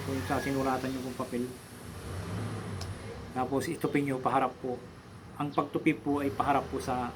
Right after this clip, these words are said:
inyo. Paharap po, paharap sa inyo pag tinutupi. Tapos, ah, balutin po nyo ng,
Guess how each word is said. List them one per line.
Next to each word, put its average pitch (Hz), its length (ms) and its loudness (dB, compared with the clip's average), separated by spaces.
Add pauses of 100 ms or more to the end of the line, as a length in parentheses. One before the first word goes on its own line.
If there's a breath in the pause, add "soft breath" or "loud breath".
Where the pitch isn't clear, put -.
(160)
inyo. 127 280 -4 (1400)
Paharap 127 240 2
po, 135 120 4 (120)
paharap 139 320 6
sa 135 80 -4
inyo 131 320 -4
pag - 400 4
tinutupi. 131 480 -4 (2250)
Tapos, 139 320 2
ah, 127 720 2 (440)
balutin 139 440 6
po 135 160 -4
nyo 135 80 -2
ng, 131 240 -2